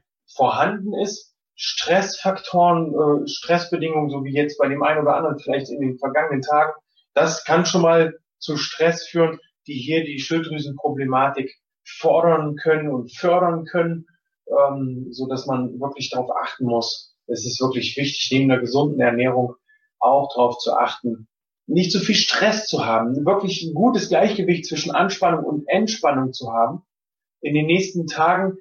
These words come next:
werden wir uns da auch nochmal einen, ähm, kompetenten Gesprächspartner oder kompetente Gesprächspartnerin suchen, um hier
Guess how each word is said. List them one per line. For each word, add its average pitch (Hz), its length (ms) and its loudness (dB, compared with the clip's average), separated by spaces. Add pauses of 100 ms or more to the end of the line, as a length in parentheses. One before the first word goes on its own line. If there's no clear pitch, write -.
(180)
werden 165 240 4
wir 151 140 6
uns 135 180 -2
da 160 200 4
auch 160 140 4
nochmal 143 480 2 (340)
einen, 123 600 -2
ähm, 104 520 -8 (840)
kompetenten 185 720 2
Gesprächspartner 170 880 0
oder 143 220 2
kompetente 175 560 0
Gesprächspartnerin 160 1120 -2 (300)
suchen, 190 460 2 (240)
um 147 260 0
hier 190 360 4